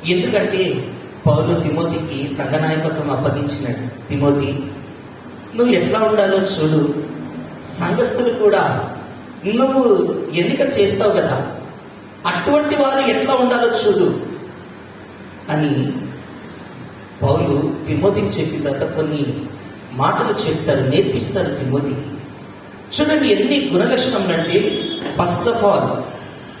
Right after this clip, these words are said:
ఆయనకి ఎటువంటి ఆశలు, కోరికలు తన మీద అనేది ఉండకూడదు.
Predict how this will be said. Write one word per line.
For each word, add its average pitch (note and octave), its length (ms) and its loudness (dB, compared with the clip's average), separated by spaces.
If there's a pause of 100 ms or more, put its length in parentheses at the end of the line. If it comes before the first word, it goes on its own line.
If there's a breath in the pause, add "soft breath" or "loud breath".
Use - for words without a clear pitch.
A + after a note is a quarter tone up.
ఆయనకి D#3 760 0
ఎటువంటి E3 840 0 (960)
ఆశలు, - 720 2
కోరికలు G#3 520 4
తన D#3 320 2
మీద G3 140 6
అనేది D#3 220 2
ఉండకూడదు. - 720 2